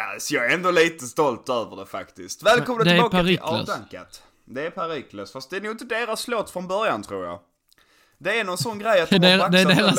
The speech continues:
Speaker 1: låten.
Speaker 2: kändaste, men, eh, det är
Speaker 1: Ja,
Speaker 2: inte deras
Speaker 1: det
Speaker 2: låt.
Speaker 1: är ju det. Det är deras kändaste låt, men jag tror inte mig att det är en cover från typ något engelskt band som de bara har översatt till svenska.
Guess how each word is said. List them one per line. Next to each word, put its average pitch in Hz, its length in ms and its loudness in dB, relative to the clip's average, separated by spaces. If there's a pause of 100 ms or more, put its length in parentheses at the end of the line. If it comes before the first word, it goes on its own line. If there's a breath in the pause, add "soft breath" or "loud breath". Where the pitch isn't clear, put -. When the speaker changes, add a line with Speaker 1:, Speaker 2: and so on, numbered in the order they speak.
(140)
Speaker 1:
låten. 175 60 4
Speaker 2:
kändaste, 156 520 4
men, 139 300 0
eh, 139 240 0
det 135 100 -4
är 139 40 2
Speaker 1:
Ja, 240 100 8
Speaker 2:
inte 247 120 4
deras 117 220 -2
Speaker 1:
det - 80 -2
Speaker 2:
låt. - 100 0
Speaker 1:
är 220 100 2
ju 190 180 0
det. 123 380 0
Det 175 220 0
är 202 60 -2
deras 180 260 -2
kändaste 185 580 -8
låt, 123 400 -6
men 131 220 -10
jag 170 240 -4
tror 202 260 -12 (120)
inte 233 360 -6
mig 220 260 -2
att 185 140 -6
det 208 120 -6
är 208 40 -6
en 175 80 -8
cover 143 460 0
från 151 300 -8
typ 156 220 -12
något 151 260 -12 (180)
engelskt 147 560 -8
band 147 320 -2
som 139 120 -10
de 131 120 -8
bara 151 100 -4
har 156 320 -2
översatt 139 460 -6
till 127 100 -10
svenska. 139 640 -8